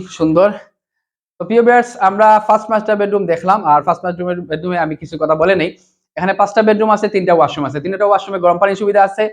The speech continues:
প্লাস আইপিএস এর, আইপিএস এর সুবিধা আপনারা পাবেন। ওয়াশিং মেশিন আছে, লাইনে গ্যা-, গ্যাসের সুবিধা আছে, so সব কিছু সেটআপ, মাইক্রোওভেন আছে, even রুটি, রুটি বানানোর মেশিনও আছে।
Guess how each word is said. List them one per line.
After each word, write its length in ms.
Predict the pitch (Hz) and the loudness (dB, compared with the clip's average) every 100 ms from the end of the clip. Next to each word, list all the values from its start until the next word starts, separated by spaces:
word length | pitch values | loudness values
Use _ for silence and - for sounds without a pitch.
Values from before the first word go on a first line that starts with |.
| - _ | -8 _
প্লাস 160 | 160 160 | -4 0
আইপিএস 320 | 175 190 202 | 0 0 -2
এর, 100 | 196 180 | -2 0
আইপিএস 360 | 175 175 185 | 0 -2 -4
এর 40 | 196 | -4
সুবিধা 260 | 170 156 | -2 -2
আপনারা 200 | 143 139 | 0 -2
পাবেন। 280 | 135 147 196 208 _ _ _ 151 | 0 0 -2 -6 _ _ _ 0
ওয়াশিং 320 | 175 226 220 | 0 0 -2
মেশিন 240 | 214 208 | -2 -2
আছে, 260 | 202 202 208 208 - _ _ - | -2 0 -2 -2 -8 _ _ -2
লাইনে 240 | 151 185 | 0 2
গ্যা-, 200 | 185 175 | 2 2
গ্যাসের 260 | 170 170 208 | 2 2 0
সুবিধা 340 | 214 202 190 | 0 2 2
আছে, 240 | 185 196 190 | 2 0 -4
so 260 | 185 170 | -2 -2
সব 180 | 165 185 185 | 0 -4 -4
কিছু 200 | 190 190 | -12 -10
সেটআপ, 280 | 190 175 170 - _ - | -4 -2 -2 -6 _ 0
মাইক্রোওভেন 400 | 147 151 175 180 | 2 4 4 2
আছে, 340 | 175 180 175 175 - _ 175 | 0 2 0 -2 -12 _ -2
even 280 | 208 226 220 - - | 0 0 0 -6 0
রুটি, 340 | 180 190 233 240 247 - _ _ - | 2 2 2 2 0 -8 _ _ -4
রুটি 220 | 165 233 | 0 4
বানানোর 300 | 247 226 226 | 4 4 4
মেশিনও 360 | 214 220 233 175 | 0 0 2 2
আছে। 280 | 123 - | 2 -2